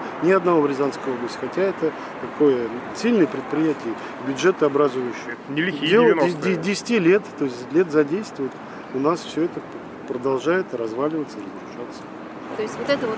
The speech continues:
Speaker 3: та самая областная дума, куда бы вы сейчас могли баллотироваться?
Speaker 1: Да, да. Сегодня нужно менять,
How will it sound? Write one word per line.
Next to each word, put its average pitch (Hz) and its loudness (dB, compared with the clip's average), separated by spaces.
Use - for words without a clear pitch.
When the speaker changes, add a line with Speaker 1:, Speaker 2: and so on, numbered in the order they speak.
Speaker 3:
та 226 0
самая 226 -2
областная 208 -2
дума, 208 -2
куда 196 0
бы 214 0
вы 190 0
сейчас - 0
могли 185 0
баллотироваться? - -2
Speaker 1:
Да, 165 4
да. - -6
Сегодня 214 6
нужно 190 4
менять, 170 6